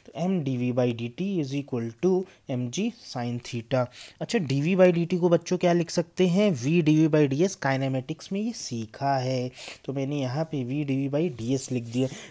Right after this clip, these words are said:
अच्छा, डी एस यहाँ पे क्या लिख सकते हैं? theta एंगल है in general, तो theta एंगल पे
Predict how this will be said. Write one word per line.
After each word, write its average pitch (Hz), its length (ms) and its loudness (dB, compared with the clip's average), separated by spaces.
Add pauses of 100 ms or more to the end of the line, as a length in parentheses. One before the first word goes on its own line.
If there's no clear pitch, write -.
(100)
अच्छा, 220 200 -2
डी 143 360 0
एस 170 180 2
यहाँ 165 220 0
पे 160 120 -8
क्या 165 160 2
लिख 165 200 2
सकते - 340 -6
हैं? 190 160 0
theta 135 340 -2
एंगल 156 480 2
है 175 240 2 (400)
in 160 120 0
general, 165 440 2
तो 175 80 -6
theta 143 320 -4
एंगल 170 440 2
पे 170 280 0